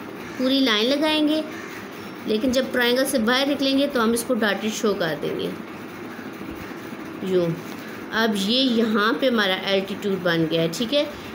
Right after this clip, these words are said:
इसको पी क्यू आर, इसको एस का भी नाम दे सकते हैं। क्यू एस is an altitude at point Q of triangle P Q R। एल्टीट्यूड जो होता है वो हाइट को कहते हैं,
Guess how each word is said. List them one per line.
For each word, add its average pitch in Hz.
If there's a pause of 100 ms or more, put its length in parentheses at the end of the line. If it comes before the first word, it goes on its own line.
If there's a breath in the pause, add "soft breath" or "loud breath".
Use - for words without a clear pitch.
(320 loud breath)
इसको 240
पी 233
क्यू 233
आर, 214
इसको 233
एस 220
का 262
भी 254
नाम 226
दे 208
सकते 202
हैं। 196 (420 loud breath)
क्यू 262 (200)
एस 233 (100)
is 226 (160)
an 220 (160)
altitude 233 (200)
at 208 (680 loud breath)
point 214
Q 240 (680)
of 208 (140)
triangle 208
P 202 (100)
Q 202
R। 190 (840)
एल्टीट्यूड 294
जो 285
होता 285
है 285
वो 302 (100)
हाइट 185
को 294
कहते 285
हैं, 240